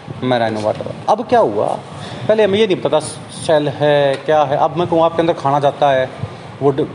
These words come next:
बड़े मॉलिक्यूल छोटे में टूटते होंगे, तो आपके मन में आशा आता होगा कि कोई ना कोई ऐसी मशीन होगी जो क्रश करती है खाने को।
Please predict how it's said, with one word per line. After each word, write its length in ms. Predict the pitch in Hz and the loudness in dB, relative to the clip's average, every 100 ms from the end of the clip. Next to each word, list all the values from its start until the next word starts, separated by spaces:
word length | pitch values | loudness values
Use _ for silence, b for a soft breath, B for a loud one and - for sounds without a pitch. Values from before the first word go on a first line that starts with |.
| - | -6
बड़े 200 | 127 151 | 0 2
मॉलिक्यूल 400 | 151 151 151 156 | 2 2 0 0
छोटे 280 | 151 135 139 | 0 0 0
में 120 | 135 | -2
टूटते 260 | 139 139 165 | -2 -2 0
होंगे, 260 | 143 131 | 0 0
तो 120 | 135 165 | 0 2
आपके 280 | 170 180 | 2 0
मन 120 | 170 165 | 0 2
में 140 | 165 | 2
आशा 240 | 151 147 | 2 2
आता 180 | 135 - | 0 2
होगा 200 | 147 147 | 0 0
कि 60 | 151 | -2
कोई 140 | 165 | -2
ना 60 | 165 | 2
कोई 140 | 165 | 2
ऐसी 160 | 160 170 | 2 0
मशीन 320 | 160 160 170 | -2 0 0
होगी 220 | 113 113 | 0 0
जो 120 | 151 | -2
क्रश 240 | 165 190 185 | 0 -2 -2
करती 300 | 196 - 208 | -4 -2 -2
है 60 | |
खाने 220 | 190 175 165 | -2 -2 -4
को। 160 | 170 | -6